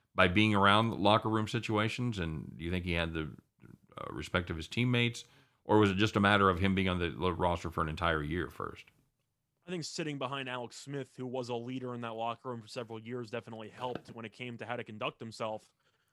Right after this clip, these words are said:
Speaker 2: As for the actual day-to-day life as a captain, I don't really know what that entails, but I am kinda curious who gave those two rookie quarterbacks advice as they went along.
Speaker 1: Right.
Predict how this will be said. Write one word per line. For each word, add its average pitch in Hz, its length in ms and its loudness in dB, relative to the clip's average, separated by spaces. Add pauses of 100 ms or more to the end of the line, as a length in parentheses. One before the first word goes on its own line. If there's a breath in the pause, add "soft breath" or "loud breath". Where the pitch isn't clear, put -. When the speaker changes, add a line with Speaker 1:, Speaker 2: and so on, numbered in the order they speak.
(340)
Speaker 2:
As 139 160 -4
for 147 380 -2
the 131 140 -6
actual 147 400 -6
day-to-day 131 840 -6
life 131 220 -4
as 113 100 -16
a 113 40 -14
captain, 123 520 -8
I 131 140 -2
don't 135 120 -2
really 135 160 -4
know 131 140 -4
what 123 240 -6
that 120 140 -6
entails, 131 520 -8
but 113 280 -4 (840)
I 127 200 -2
am 127 240 -4
kinda 135 260 -4
curious 143 720 -4
who 143 480 -2 (500)
gave 127 540 -6
those 131 380 -2
two 135 260 -6
rookie 127 240 -12
quarterbacks 131 480 -6
advice 120 480 -8
as 123 160 -8
they 117 100 -4
went 117 240 -6
along. 113 400 -8 (240)
Speaker 1:
Right. 92 300 6